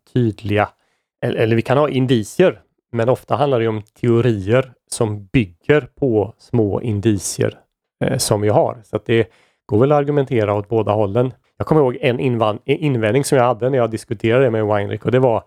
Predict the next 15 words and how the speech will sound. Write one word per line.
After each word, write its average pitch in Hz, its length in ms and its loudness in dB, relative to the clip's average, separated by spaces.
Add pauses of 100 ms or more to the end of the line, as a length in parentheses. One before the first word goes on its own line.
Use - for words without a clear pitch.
(240)
hur 120 120 -2
han 110 180 0
förklarade 113 720 0 (680)
att, 110 180 -4 (380)
att, 107 220 -2 (400)
eh, 123 240 -6
de 110 200 0
tre 113 280 0
synoptiska 117 640 -2
evangelierna 104 500 0
då 98 180 -8 (180)
är 113 140 2
så 113 200 0
lika 117 300 0
varandra 113 460 0